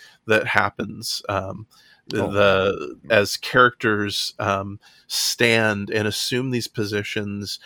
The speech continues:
Speaker 1: where they look like they are in a magazine shoot. They look like they're in a photo spread,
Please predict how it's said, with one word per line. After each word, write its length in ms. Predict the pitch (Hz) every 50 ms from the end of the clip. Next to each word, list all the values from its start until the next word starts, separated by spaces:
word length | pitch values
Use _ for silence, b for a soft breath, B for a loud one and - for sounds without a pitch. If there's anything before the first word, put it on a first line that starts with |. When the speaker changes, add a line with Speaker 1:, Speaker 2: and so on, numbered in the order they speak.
| B B B B B
Speaker 1:
where 280 | - 104 113 110 110 113 110
they 180 | 110 127 143
look 480 | 143 120 117 147 196 - - _ - - -
like 540 | - 104 104 98 101 101 107 - _ - - b b b b b b b b b _ _ _
they 300 | - 107 107 113 113 110
are 460 | 107 107 107 107 107 107 104 - - -
in 200 | - 117 113 110
a 160 | 110 107 107
magazine 680 | 104 104 107 107 113 113 117 113 101 101 107 104 104 104
shoot. 320 | 104 - - - - - - _ - _ 127
They 160 | 110 107 107
look 300 | 104 104 120 123 - -
like 140 | 120 107 -
they're 180 | - 107 104
in 80 | 107 101
a 60 | 101
photo 440 | - - - 107 104 107 104 104 101
spread, 640 | - - - - - - 104 104 104 101 101 -